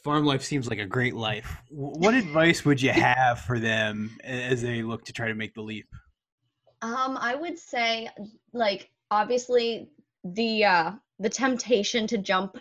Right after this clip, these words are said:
Speaker 2: head in is very strong. I'm not gonna deny it, and I'm not gonna say resist it and fight it for all it is.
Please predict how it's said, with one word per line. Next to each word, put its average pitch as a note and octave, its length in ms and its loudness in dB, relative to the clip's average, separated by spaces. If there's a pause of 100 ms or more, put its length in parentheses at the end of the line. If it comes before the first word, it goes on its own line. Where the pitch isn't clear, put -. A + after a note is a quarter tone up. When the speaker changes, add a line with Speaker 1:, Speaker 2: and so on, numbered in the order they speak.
Speaker 2:
head F3+ 440 -2
in D#3 520 -2
is E3+ 180 -2
very D#3 300 0
strong. - 420 -8
I'm F3 100 -6
not D3 180 -2
gonna D#3+ 180 -8
deny D#3 320 -6
it, A#2+ 100 -8
and D#3+ 120 -6
I'm D#3 60 -4
not D#3 180 0
gonna E3+ 160 -6
say E3 320 -2
resist F3+ 540 -4
it E3 120 -4
and E3 100 -10
fight D#3+ 260 -2
it - 80 -12
for E3+ 140 -6
all B2 140 -4
it C3+ 80 -8
is. B2+ 260 -4